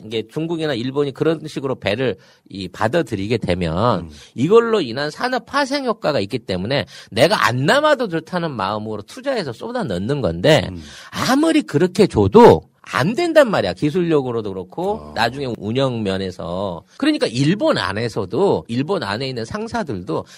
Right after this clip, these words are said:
Speaker 1: 자기네 컨테이너선을 미쓰비시 같은 데 안 주고 한국에 와갖고 지금 발주를 내고 있는 상황인 거야.
Speaker 2: 한국 조선해양, 대우 조선해양, 삼성 중공업 중에 하나겠지.
Speaker 1: 그렇죠.
Speaker 2: 어.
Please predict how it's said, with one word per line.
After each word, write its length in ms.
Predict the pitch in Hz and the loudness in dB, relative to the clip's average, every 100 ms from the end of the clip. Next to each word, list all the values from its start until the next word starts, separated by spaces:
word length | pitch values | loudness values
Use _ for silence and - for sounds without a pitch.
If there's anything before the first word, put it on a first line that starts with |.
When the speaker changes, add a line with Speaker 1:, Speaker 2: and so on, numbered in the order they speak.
| - | -8
Speaker 1:
자기네 420 | - 160 277 269 | -2 0 0 -2
컨테이너선을 880 | - 254 - 269 233 196 175 135 98 - - | -2 -4 -2 -4 -2 -4 -4 -4 -6 -12 -4
미쓰비시 540 | 147 262 285 262 247 | -4 -2 -6 -6 -4
같은 280 | 196 185 170 | -4 -4 -8
데 80 | - | -4
안 300 | - 113 160 | -2 -2 -2
주고 720 | 190 131 92 98 143 110 80 | -4 0 2 6 6 6 2
한국에 640 | - - - 339 349 359 349 | -8 -12 0 0 2 2 2
와갖고 440 | 226 120 131 156 | 2 2 0 -2
지금 140 | 135 113 | -8 -8
발주를 480 | 101 92 - 262 170 | -6 -8 -6 -4 -2
내고 220 | 101 104 | -2 -4
있는 160 | 87 80 | -6 -8
상황인 360 | 131 139 107 | -6 -6 -6
거야. 120 | - - - | -12 -16 -6
Speaker 2:
한국 320 | 156 165 120 | -4 -4 -4
조선해양, 680 | 113 139 135 123 123 147 | 0 2 2 0 0 -2
대우 240 | 131 131 135 | 0 0 0
조선해양, 560 | 104 123 117 117 127 | -2 -2 0 0 -2
삼성 400 | 123 147 147 135 | -2 -2 -2 -4
중공업 320 | 107 117 120 110 | -6 -4 -6 -2
중에 140 | 113 | -2
하나겠지. 400 | 107 92 - - _ | 0 -4 -10 -20 _
Speaker 1:
그렇죠. 360 | - 104 - 95 - | -8 -6 -8 -12 -10
Speaker 2:
어. 220 | 92 | -12